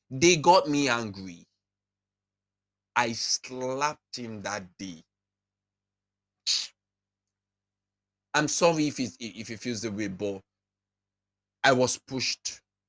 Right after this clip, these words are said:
I can't vividly remember the, what he did.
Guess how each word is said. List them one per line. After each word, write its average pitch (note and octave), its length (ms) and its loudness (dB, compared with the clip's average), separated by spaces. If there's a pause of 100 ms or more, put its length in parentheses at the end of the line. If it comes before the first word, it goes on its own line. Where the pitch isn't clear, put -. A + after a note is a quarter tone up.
(1800)
I C#3 60 -2
can't F3+ 280 0
vividly C3 300 0
remember A#2 300 0
the, G2 180 -8 (280)
what A#2 280 -4
he A2 120 -8
did. F#2 400 -10